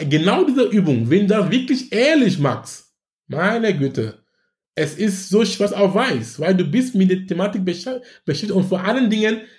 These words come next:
wenn du auch die Übung für dich machst, das heißt, für Mensch, für welche Menschen bist du selber ein Minus oder ein Plus, wenn du ehrlich bist,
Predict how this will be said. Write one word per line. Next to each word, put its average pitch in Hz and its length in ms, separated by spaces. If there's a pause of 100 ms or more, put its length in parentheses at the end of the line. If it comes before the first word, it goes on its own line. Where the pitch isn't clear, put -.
(360)
wenn 208 300
du 220 100
auch 220 200
die 190 120
Übung 226 240
für 190 140
dich 190 220
machst, 269 240
das 196 140
heißt, 190 180
für 190 120
Mensch, 190 440
für 196 200
welche 247 300
Menschen 220 540
bist 185 220
du 165 120
selber 151 240
ein 151 220
Minus 254 560
oder 147 160
ein 139 200
Plus, 269 460
wenn 143 100
du 147 60
ehrlich 254 480
bist, - 380